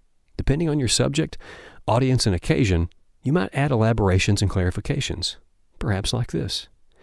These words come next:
One, introduction. "Hi, I'm," your name. "Thanks for coming out."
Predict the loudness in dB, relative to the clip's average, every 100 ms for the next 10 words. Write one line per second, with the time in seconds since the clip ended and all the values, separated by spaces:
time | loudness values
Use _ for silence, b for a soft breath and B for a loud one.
0 | B B B B 0 0 0 -4 -12 _
1 | _ _ -2 -2 0 0 -2 -4 -8 -10
2 | _ _ _ _ _ _ _ _ -10 -6
3 | -4 -6 -4 -2 -2 -4 -8 -12 -6 -4
4 | 0 0 0 -4 B B B B -6 -4
5 | -4 2 4 4 -2 -10